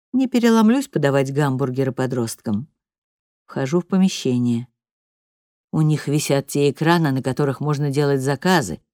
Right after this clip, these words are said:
и каждому человеку старше пятидесяти приходится просить о помощи маленького ребенка. Очередь длинная, поэтому я ищу кого-нибудь из сотрудников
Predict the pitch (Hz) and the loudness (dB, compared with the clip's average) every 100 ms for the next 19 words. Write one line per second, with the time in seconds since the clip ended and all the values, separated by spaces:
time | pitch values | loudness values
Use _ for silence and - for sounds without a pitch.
0 | _ - - 208 175 175 175 175 165 170 | _ -6 2 2 4 2 2 2 4 2
1 | 170 156 160 156 165 160 156 202 160 - | 0 -2 -2 -2 -4 -6 -2 0 0 -6
2 | - - - _ - 185 247 196 185 180 | -8 -10 -12 _ -2 0 2 2 2 -2
3 | - 160 214 196 143 180 175 165 156 139 | -2 -2 0 0 0 0 0 0 -2 -2
4 | 139 143 143 139 131 120 117 98 92 - | 0 -2 -2 -2 0 0 -2 -4 -8 -14
5 | - _ _ _ _ _ _ _ _ _ | -20 _ _ _ _ _ _ _ _ _
6 | _ - 190 - 185 180 151 175 240 220 | _ -2 0 2 2 0 0 4 6 4
7 | 143 127 147 147 151 143 143 147 - 208 | 2 -2 -2 -2 -2 -2 0 -2 -2 -2
8 | 196 156 156 156 151 156 147 156 147 226 | -2 0 0 -2 -4 -6 -6 -4 -2 -2
9 | 185 143 110 - | -2 -4 -8 -12